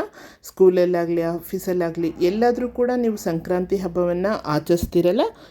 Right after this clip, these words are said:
so ಅಲ್ಲಿ ಪುಟ್ಟದಾಗಿ, ಚಿಕ್ಕದಾಗಿ, ಚೊಕ್ಕದಾಗಿರ್ತಕ್ಕಂತಹ ಭಾಷಣವನ್ನ ಇವತ್ತು ನಾನು ನಿಮ್ಗೆ ಹೇಳ್ತಾ ಇದ್ದೀನಿ. So ಈ ಭಾಷಣ ನೀವು ಕಲ್ತು ನೀವು ಉಪಯೋಗಿಸ್ಕೋಬೋದು.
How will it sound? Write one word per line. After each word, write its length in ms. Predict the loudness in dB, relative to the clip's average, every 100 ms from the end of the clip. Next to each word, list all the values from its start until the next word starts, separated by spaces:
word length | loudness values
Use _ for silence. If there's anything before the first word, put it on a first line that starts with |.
| _ -4
so 80 | -2 0
ಅಲ್ಲಿ 200 | 0 -2
ಪುಟ್ಟದಾಗಿ, 840 | -2 -8 -4 0 0 0 -2 -6 -6
ಚಿಕ್ಕದಾಗಿ, 760 | -8 -10 -2 0 0 0 -4
ಚೊಕ್ಕದಾಗಿರ್ತಕ್ಕಂತಹ 1160 | -4 -6 -4 -2 -2 -2 -6 -6 -6 -6 -2 -2
ಭಾಷಣವನ್ನ 640 | 0 -2 -2 -4 -2 -2 -2 -4 -10 -20 -18 -8
ಇವತ್ತು 280 | -4 -2 -2
ನಾನು 180 | 0 0
ನಿಮ್ಗೆ 240 | -2 -2
ಹೇಳ್ತಾ 420 | -2 -2 -2 -2
ಇದ್ದೀನಿ. 420 | -4 -2 -4 -6 -12 -20 _ -6
So 160 | 0 0
ಈ 140 | 0
ಭಾಷಣ 420 | -2 0 -2 -2 -2
ನೀವು 540 | -2 -2 -2 -4 -6 -10
ಕಲ್ತು 680 | -4 -2 0 0 -2 _ -14
ನೀವು 220 | -6 -4
ಉಪಯೋಗಿಸ್ಕೋಬೋದು. 840 | -2 0 -2 -2 -6 -2 2 0